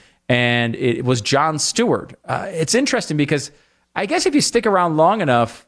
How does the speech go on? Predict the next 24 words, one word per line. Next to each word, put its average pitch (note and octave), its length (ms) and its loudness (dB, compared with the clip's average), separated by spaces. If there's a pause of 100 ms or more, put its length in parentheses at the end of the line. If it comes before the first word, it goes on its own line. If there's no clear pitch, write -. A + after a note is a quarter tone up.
these D3 240 0
guys D#3+ 320 0
that C3+ 140 -4
seemed D3 380 0
so F3 280 4
insanely D3 480 0
liberal C#3 460 2
wind C#3 220 2
up C3+ 80 -6
moving C#3 260 0
back A#2+ 220 0
to - 80 -6
the B2 80 -2
pack. F#3+ 360 -6
We've B2 140 -2
seen D#3+ 160 -2
that C3 140 -2
with A#2+ 100 -2
Jon A#2 240 0
Stewart G#3 380 0 (280)
and C#3 180 2
Bill D3 180 0
Maher F3 320 4
because D3+ 420 0